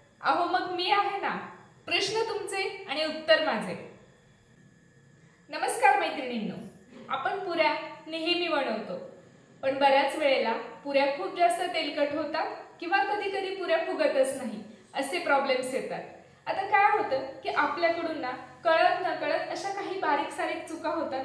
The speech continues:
आणि त्यामुळे आपल्या ज्या पुऱ्या आहेत ना, त्या कधी न फुगणं, कडक होणं किंवा तेलकट होणं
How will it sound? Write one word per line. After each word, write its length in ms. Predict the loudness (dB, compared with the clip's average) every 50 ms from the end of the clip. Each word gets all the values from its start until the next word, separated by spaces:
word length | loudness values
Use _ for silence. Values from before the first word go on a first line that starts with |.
| -4 -4
आणि 200 | -4 -4 -2 -2
त्यामुळे 320 | -2 -2 0 -2 -2 0
आपल्या 280 | 0 0 0 2 0 0
ज्या 100 | 0 -2
पुऱ्या 400 | -4 -4 -4 -2 0 2 2 2
आहेत 280 | 2 2 0 -2 -4 -4 -6
ना, 100 | -8 -8 -10 -12 -16 -18 -20 -20 -20 -6 -2
त्या 100 | -2 0
कधी 280 | 2 4 4 4 2
न 100 | 0 0 0 0 0 -2
फुगणं, 360 | -2 -4 -4 -4 -4 -4 -4
कडक 520 | -4 -2 0 2 4 4 4 2 0 -2 -4
होणं 340 | -4 -2 -2 -2 -4 -4
किंवा 180 | -4 -4 -4 -4
तेलकट 540 | -2 -2 0 -2 -2 -2 -2 -2 -2 -2 -2
होणं 220 | -2 -2 -2 -4